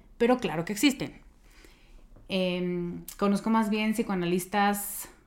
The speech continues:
holísticos que han incorporado diferentes técnicas de otras escuelas para hacer más eficiente el proceso, porque el psicoanálisis lo que tiene es que puede ser largo, largo, largo, largo,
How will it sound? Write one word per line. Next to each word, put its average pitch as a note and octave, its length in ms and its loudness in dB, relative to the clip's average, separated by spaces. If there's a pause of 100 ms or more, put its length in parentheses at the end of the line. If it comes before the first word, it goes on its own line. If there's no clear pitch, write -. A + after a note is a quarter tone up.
(200)
holísticos F#3+ 720 -2 (320)
que F#3+ 120 2
han F#3+ 160 6
incorporado F3 680 4
diferentes E3+ 520 -2
técnicas E3+ 500 -2
de D#3 120 -2
otras E3 280 -4
escuelas - 580 -4 (520)
para G3 220 2
hacer A3 280 0
más A3 220 2
eficiente F3 500 -2
el E3+ 60 -6
proceso, F3 380 -4
porque F3 200 -4
el E3+ 60 -4
psicoanálisis F3 480 -2
lo G#3 100 -2
que F#3+ 60 -4
tiene F#3+ 220 -2
es G3+ 80 -4
que F#3 80 -4
puede F3 180 -2
ser E3+ 200 -2
largo, E3+ 320 2
largo, D#3+ 320 -2
largo, E3 320 -2
largo, G#3 460 0